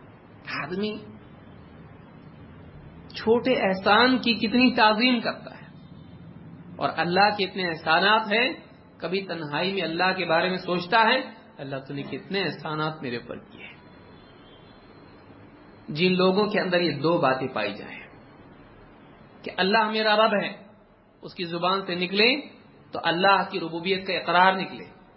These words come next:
اور اس کی زندگی اس کا جیتا جاگتا ثبوت ہو، اس کی زندگی بتاتی ہو یہ کسی اور کا غلام نہیں، اللہ کا بندہ ہے،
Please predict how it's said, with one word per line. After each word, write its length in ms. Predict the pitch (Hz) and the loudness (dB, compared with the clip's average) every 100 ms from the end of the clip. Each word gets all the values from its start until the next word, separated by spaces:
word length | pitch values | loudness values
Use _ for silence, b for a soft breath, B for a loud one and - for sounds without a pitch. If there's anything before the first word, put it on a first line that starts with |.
| _ _ | _ _
اور 180 | 170 214 | 2 2
اس 80 | 220 - | 2 0
کی 120 | 220 | 0
زندگی 640 | 196 220 214 226 247 247 | 2 4 4 6 4 2
اس 200 | 226 - | -2 0
کا 300 | 226 240 247 - - - - | 4 4 4 -2 -12 -20 -20
جیتا 440 | 143 185 196 185 | -10 -8 -2 0
جاگتا 480 | 151 147 151 151 180 | 0 2 0 2 -2
ثبوت 360 | 175 135 123 117 - | -2 -6 -8 -10 -14
ہو، 80 | - - - - - - - - - - - - - | -16 -18 -20 -20 -20 -20 -20 -20 -20 -20 -20 -20 -14
اس 120 | 160 | -6
کی 100 | 156 | -4
زندگی 400 | 160 165 175 185 | -2 -2 0 0
بتاتی 520 | 151 156 170 170 220 | 2 4 4 4 4
ہو 260 | 202 247 311 - - - - | 6 6 2 -8 -18 -20 -12
یہ 100 | 170 | -8
کسی 280 | 190 175 185 | -6 -4 -4
اور 340 | - 180 185 | 2 4 4
کا 140 | 185 170 | 2 2
غلام 400 | 165 170 175 180 | 4 4 4 0
نہیں، 200 | 175 160 | -2 0
اللہ 200 | 156 175 | 2 2
کا 160 | 160 | 2
بندہ 280 | 139 120 107 | 0 -4 -6
ہے، 300 | 76 - | -8 -10